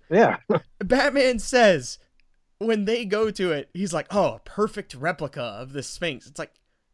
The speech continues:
Speaker 2: no, no, no, no, it's not.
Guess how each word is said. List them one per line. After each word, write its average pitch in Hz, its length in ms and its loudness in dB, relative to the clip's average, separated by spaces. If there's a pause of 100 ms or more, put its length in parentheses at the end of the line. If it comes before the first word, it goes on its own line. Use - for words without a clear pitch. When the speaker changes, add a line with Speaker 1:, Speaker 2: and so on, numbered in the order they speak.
(640)
Speaker 2:
no, 165 500 -6
no, 160 180 -12 (140)
no, 170 160 -12 (160)
no, 208 220 -2
it's - 160 -6
not. 196 360 -2